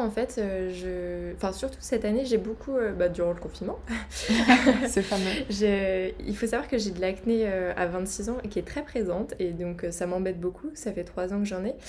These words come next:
Speaker 1: Et donc, j'ai été voir, euh, une dermatologue et, euh, ça a pas fonctionné. Euh,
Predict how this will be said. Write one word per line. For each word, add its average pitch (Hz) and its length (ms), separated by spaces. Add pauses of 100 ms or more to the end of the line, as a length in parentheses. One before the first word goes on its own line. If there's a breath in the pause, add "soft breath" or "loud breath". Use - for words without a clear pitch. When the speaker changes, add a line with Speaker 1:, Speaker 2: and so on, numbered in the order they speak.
(280 loud breath)
Speaker 1:
Et 185 80
donc, 196 140
j'ai 196 120
été 190 160
voir, 202 260
euh, 180 180
une 175 100
dermatologue 175 880 (140)
et, 180 160
euh, 170 120
ça 170 160
a 156 60
pas 165 140
fonctionné. 175 520 (720 loud breath)
Euh, 175 340